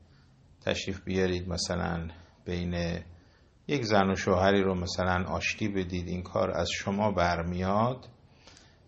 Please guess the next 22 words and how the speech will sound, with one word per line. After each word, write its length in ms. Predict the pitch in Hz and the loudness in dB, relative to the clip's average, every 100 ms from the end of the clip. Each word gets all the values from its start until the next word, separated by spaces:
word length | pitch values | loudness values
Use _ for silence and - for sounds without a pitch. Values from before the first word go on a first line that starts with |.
| _ | _
میگه 300 | 110 107 139 | -2 2 2
که 160 | 135 131 | 2 2
من 360 | 123 131 127 | 6 6 4
قسم 540 | - - - - 156 151 | 2 2 4 4 4 2
خوردم 600 | - 120 113 117 113 110 | 6 6 6 4 4 2
که 140 | 104 | 0
دیگه 260 | 92 98 104 | 0 0 2
در 200 | 101 92 | 2 2
این 260 | 101 104 | 0 -2
گونه 260 | 95 92 92 | -2 -2 -2
امور 640 | 92 85 98 123 123 - - _ _ _ _ - - _ _ - | -2 -2 0 0 -2 -8 -18 _ _ _ _ -20 -20 _ _ -4
مداخله 540 | 90 85 - 85 82 | 2 2 0 -4 -4
نکنم. 560 | 80 71 - 65 65 - - - - - - - _ _ - - - - | -4 -8 -12 -16 -16 -20 -20 -20 -20 -20 -20 -20 _ _ -20 -20 -20 -6
در 200 | 92 87 | -2 -2
آیه 680 | 85 85 90 92 87 85 85 - - - _ - - | -2 -2 -4 -4 -4 -4 -8 -18 -20 -20 _ -20 -12
دویست 460 | 92 87 90 - - | -6 -4 -4 -6 -4
و 360 | 87 82 80 82 - _ _ _ | -2 -2 -6 -10 -20 _ _ _
بیست 280 | 87 - 85 | -12 -8 -8
و 60 | |
چهار 680 | 85 87 85 90 98 120 139 - - - - - - - _ | -6 -6 -2 0 0 0 -4 -14 -20 -20 -20 -20 -20 -20 _
خدای 340 | - 101 95 92 | -4 0 0 0
متعال 760 | 92 90 92 92 110 113 | -2 -2 0 4 4 4